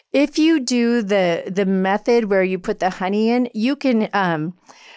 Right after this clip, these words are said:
if you look, go look at the recipe, she talks about how you can actually, I believe, heat that up just a little bit, shake it up, and you'll have medicine, like,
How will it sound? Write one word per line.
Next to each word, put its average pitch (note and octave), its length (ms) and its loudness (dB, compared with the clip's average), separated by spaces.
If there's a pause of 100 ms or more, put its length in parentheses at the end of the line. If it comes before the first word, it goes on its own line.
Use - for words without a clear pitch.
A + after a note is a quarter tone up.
(300)
if - 140 -6
you G#3+ 100 0
look, A3 160 0
go A3 140 4
look G#3+ 180 0
at A3 60 0
the G3 100 -2
recipe, F#3+ 460 -2
she A#3 200 -4
talks A3 280 -2
about F#3 180 0
how F#3+ 140 -4
you G#3 220 0
can G#3+ 200 -2
actually, E3+ 560 -2
I F#3 140 -2
believe, F#3 400 -4
heat A#3+ 240 -6
that F#3+ 180 0
up F#3 160 0
just - 260 -6
a F3+ 60 0
little F#3 240 0
bit, F3+ 300 -4 (320)
shake G3 320 -2
it A3 80 2
up, F#3+ 160 0
and G3 120 0
you'll G#3 140 2
have G3+ 160 2
medicine, F3 420 -2
like, D3 240 -6